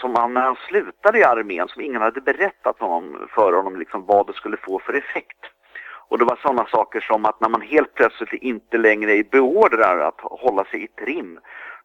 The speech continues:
då gick man upp fasligt mycket i vikt efteråt. B-,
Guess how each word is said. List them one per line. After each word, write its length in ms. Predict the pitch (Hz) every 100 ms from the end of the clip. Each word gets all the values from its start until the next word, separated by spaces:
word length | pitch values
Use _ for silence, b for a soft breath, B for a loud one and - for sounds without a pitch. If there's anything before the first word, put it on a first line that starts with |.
| -
då 60 |
gick 160 | 110 -
man 100 | 120
upp 100 | 104
fasligt 720 | - 170 175 71 - 208 -
mycket 260 | 123 95 -
i 120 | 85
vikt 340 | 90 92 -
efteråt. 600 | 95 - - 90 82 - - _ B B B B
B-, 60 | -